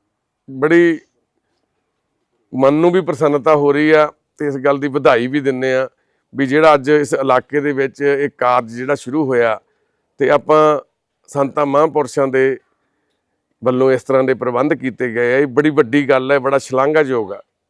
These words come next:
ਤੇ ਇਸ ਪਰਿਵਾਰ ਨੂੰ, ਇਹ ਵੀ ਇੱਕ ਪਰਿਵਾਰ ਆ ਜਿਹੜਾ ਬਿਰਧ ਆਸ਼ਰਮ ਬਣਿਆ, ਉੱਥੇ ਆ ਕੇ ਤੁਸੀਂ ਥੋੜ੍ਹਾ ਸਮਾਂ ਬਤੀਤ ਕਰੋ,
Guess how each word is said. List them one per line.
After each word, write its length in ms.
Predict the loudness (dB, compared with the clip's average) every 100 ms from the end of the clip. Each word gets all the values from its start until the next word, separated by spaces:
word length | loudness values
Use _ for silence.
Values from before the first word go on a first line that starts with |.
| _ _ _ _ _ _ _ _ _ -8
ਤੇ 80 | -4 2
ਇਸ 240 | 2 4 4 4 2 -6 _ -16 -16 _ _ _ _ _ _ _ _
ਪਰਿਵਾਰ 420 | 0 4 6 6
ਨੂੰ, 240 | 4 0 0 _ -8
ਇਹ 60 | 0
ਵੀ 100 | 0
ਇੱਕ 160 | -2
ਪਰਿਵਾਰ 480 | 0 2 6 6 6
ਆ 140 | 4 -2 _ _
ਜਿਹੜਾ 180 | -6 -4
ਬਿਰਧ 280 | 0 0 0
ਆਸ਼ਰਮ 360 | 0 0 -6 -4
ਬਣਿਆ, 360 | 0 0 0 -4 -14 _ _ _ _ _ _ _ _ _
ਉੱਥੇ 340 | -6 0 4 6
ਆ 140 | 6
ਕੇ 180 | 4 0
ਤੁਸੀਂ 500 | -2 -2 2 2 0 -2 _ _ _ -20 -20 -20 _ _ _ -8
ਥੋੜ੍ਹਾ 200 | 0 0
ਸਮਾਂ 360 | 0 0 0 0
ਬਤੀਤ 360 | -2 -4 -6
ਕਰੋ, 420 | -4 -4 -4 -6